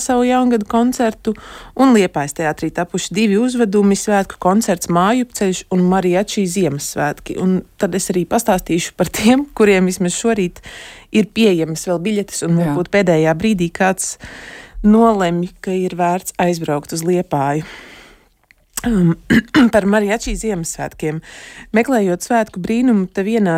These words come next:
Speaker 1: te citā punktā uz mūsu planētas, Mariači El Panadero, El Longo un El Fato tiek ieputināti un iepūtināti pie mums Liepājas teātra mazajā zālē, koncertzālē Lielais Dzintars,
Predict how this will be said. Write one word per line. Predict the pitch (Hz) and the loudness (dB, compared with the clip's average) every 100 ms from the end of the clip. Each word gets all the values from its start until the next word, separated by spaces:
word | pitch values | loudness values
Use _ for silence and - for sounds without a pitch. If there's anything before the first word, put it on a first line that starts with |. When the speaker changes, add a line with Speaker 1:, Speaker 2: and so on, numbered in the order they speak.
| 165 | -2
Speaker 1:
te | 196 | -4
citā | 240 226 165 | -2 0 0
punktā | - 240 - 175 160 | 2 0 2 0 0
uz | 165 | 0
mūsu | 175 180 - | -2 -2 -4
planētas, | - 262 311 262 240 - - | -2 0 2 0 -2 -6 0
Mariači | 190 180 180 196 - 220 175 - _ | 2 2 0 -2 -2 -2 -2 -4 _
El | 185 190 185 - | 0 2 0 2
Panadero, | 175 165 156 185 208 175 160 185 | 2 2 2 2 2 0 0 0
El | 175 175 170 | 0 0 2
Longo | 190 214 190 165 - | 2 2 2 -2 -2
un | 175 165 | -4 -4
El | 165 160 | -4 -4
Fato | - 240 - 214 175 - - - - | -4 -4 -4 -4 -4 -8 -18 -18 -6
tiek | 214 175 190 | -4 -2 -2
ieputināti | 180 - 220 233 233 220 208 | -2 -2 -2 2 2 2 2
un | 185 | 2
iepūtināti | 185 - 233 226 226 214 214 233 | 0 -2 -4 -2 -2 -2 -4 -2
pie | 220 | 0
mums | 226 214 214 | 2 2 0
Liepājas | 175 202 190 175 - | -4 -2 0 0 0
teātra | 190 175 190 | -2 0 0
mazajā | 196 175 151 156 | 0 0 0 0
zālē, | 170 185 214 240 269 - - - | 0 2 0 0 -2 -6 -20 -10
koncertzālē | - 208 220 175 160 160 156 | 0 0 2 2 2 2 0
Lielais | 180 202 160 156 | 0 0 -2 -2
Dzintars, | 185 214 285 302 | 0 0 0 -4